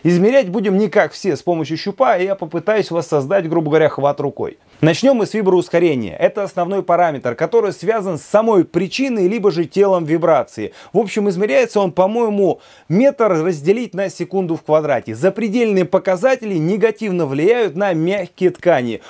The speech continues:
вплоть до разрушения. Bosch семьдесят, Простомер сто один, Work Pro тридцать семь.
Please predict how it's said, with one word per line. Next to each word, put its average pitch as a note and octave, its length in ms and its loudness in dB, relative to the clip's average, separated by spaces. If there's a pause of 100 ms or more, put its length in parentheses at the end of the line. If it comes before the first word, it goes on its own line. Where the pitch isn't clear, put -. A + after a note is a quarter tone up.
вплоть G3+ 460 0
до G3 300 2
разрушения. E3 960 -2
Bosch F3 400 2 (200)
семьдесят, A3+ 720 -2 (200)
Простомер G#3 760 0
сто G3+ 380 2
один, D#3 480 -4 (200)
Work F3 360 0
Pro F#3+ 300 0 (240)
тридцать D#3+ 520 -6
семь. C#3 340 -4